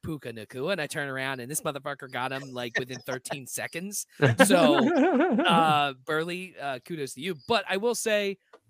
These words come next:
Speaker 1: I, I went into this going, "All right, I'm just checking my team to make sure I don't have to, like, not wear my shirt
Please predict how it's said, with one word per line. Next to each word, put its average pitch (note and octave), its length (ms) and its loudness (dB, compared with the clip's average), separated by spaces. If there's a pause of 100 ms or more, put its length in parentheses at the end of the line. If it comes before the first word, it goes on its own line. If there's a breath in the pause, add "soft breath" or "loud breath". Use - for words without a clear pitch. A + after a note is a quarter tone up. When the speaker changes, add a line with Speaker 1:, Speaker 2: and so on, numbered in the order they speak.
(140)
Speaker 1:
I, C#3 80 -6 (120)
I F#3 100 0
went A3 180 -2
into G3+ 240 -8
this F3+ 180 -10
going, D3 460 -6
"All D3+ 80 -4
right, C3 260 -4 (140)
I'm E3+ 140 -8
just G#3 160 -10
checking F#3+ 280 -6
my D3 120 -10
team D3+ 240 -14
to C#3 40 -12
make C3 160 -12
sure C3 140 -10
I A#2+ 60 -8
don't B2 180 -16
have C3 180 -10
to, B2 100 -16
like, A2+ 220 -14
not G#2+ 240 -12
wear A2 160 -14
my G2 140 -20
shirt G2+ 460 -14